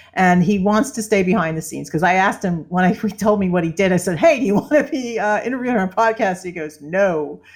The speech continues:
So, okay. Um, I handed out a lot of cards. Uh, so hopefully, uh, some of you guys who were there at the thing are listening to me right now. And, uh, I was also promoting my Kickstarter, which, uh, is,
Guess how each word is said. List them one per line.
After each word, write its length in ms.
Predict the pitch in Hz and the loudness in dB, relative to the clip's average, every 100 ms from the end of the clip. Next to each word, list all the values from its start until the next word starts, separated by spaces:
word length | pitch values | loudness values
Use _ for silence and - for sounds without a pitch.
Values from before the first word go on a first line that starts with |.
| - - _ | -20 -20 _
So, 480 | - 202 190 185 - | -2 0 0 -2 -2
okay. 420 | 226 294 202 - _ _ _ | -2 0 -2 -6 _ _ _
Um, 360 | - 190 180 180 | -2 0 0 -4
I 100 | 196 | -4
handed 320 | 202 226 208 190 | -2 -2 -2 -2
out 140 | 175 | -2
a 20 | |
lot 160 | 165 175 | -2 -4
of 60 | |
cards. 720 | - 160 156 151 151 - - _ | -4 -4 -2 -4 -8 -18 -20 _
Uh, 220 | 156 156 165 | -14 -12 -12
so 200 | - 170 | -12 -8
hopefully, 680 | 202 202 202 208 220 214 | -6 -6 -6 -6 -4 0
uh, 360 | 208 202 202 208 - _ _ _ _ | 2 2 2 -2 -8 _ _ _ _
some 160 | - 214 | -4 0
of 80 | 208 | 2
you 100 | 202 | 2
guys 420 | 196 190 185 185 | 2 2 0 -2
who 120 | 190 | -4
were 240 | 175 175 165 | -2 -2 -2
there 320 | 180 180 180 | 0 0 0
at 100 | 165 | -2
the 60 | 170 | -4
thing 240 | 190 180 | -4 -2
are 80 | 160 | -2
listening 380 | 175 214 196 180 | -4 -4 -4 -4
to 100 | 185 | -4
me 120 | 175 | -4
right 220 | 185 202 | -2 0
now. 420 | 233 269 190 131 - - | 0 0 0 -2 -8 -2
And, 460 | 214 214 214 190 - | 0 2 2 -2 -6
uh, 320 | 185 190 185 - | -2 2 2 0
I 80 | 185 | -2
was 180 | 185 | -2
also 300 | 202 202 220 | 0 0 0
promoting 760 | 214 - 202 190 190 185 185 - - | -4 -4 -2 -2 -2 -2 -4 -8 -4
my 140 | 175 | -4
Kickstarter, 920 | - 262 - - 214 208 202 196 190 | -2 -4 -2 2 4 4 2 0 -2
which, 360 | 185 175 - - 175 | -6 -8 -12 -16 -14
uh, 280 | 165 165 165 | -12 -12 -12
is, 420 | 170 165 - | -12 -12 -16